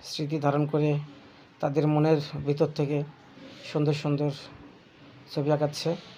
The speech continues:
দেখতে পাচ্ছি পুলিশ আবু সাইদকে গুলি করছে, মুগ্ধ,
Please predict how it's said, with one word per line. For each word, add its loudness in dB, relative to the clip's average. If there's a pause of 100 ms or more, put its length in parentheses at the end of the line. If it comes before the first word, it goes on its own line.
(2000)
দেখতে 0
পাচ্ছি 4 (560)
পুলিশ 0
আবু 2
সাইদকে 0
গুলি 2
করছে, 0 (500)
মুগ্ধ, 4